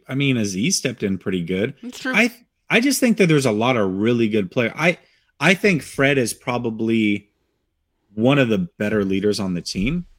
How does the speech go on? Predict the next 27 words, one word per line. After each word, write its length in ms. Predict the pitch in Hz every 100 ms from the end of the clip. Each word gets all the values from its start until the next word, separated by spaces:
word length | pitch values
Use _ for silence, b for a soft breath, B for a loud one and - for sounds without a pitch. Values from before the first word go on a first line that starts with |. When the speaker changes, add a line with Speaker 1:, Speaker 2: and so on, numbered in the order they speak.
| _ -
Speaker 1:
I'll 120 | 110
say 220 | - 101
that, 280 | 90 117 104
but 100 | 98
I 80 | 175
don't 140 | 156
know 100 | 117
about 260 | 101 98 -
heart 240 | 107 104
and 100 | 90
soul, 300 | - - 104
man. 200 | 95 92
I 100 | 104
just 160 | 147 147
think 140 | 104
there's 160 | 92 90
a 40 | 87
lot 200 | 87 85
of 100 | 78
talent 300 | 95 95 87
on 100 | 85
this 160 | 85
team. 200 | - 87 98
I 40 |
mean, 180 | 120 123
if 120 | 110
you 380 | 143 175 180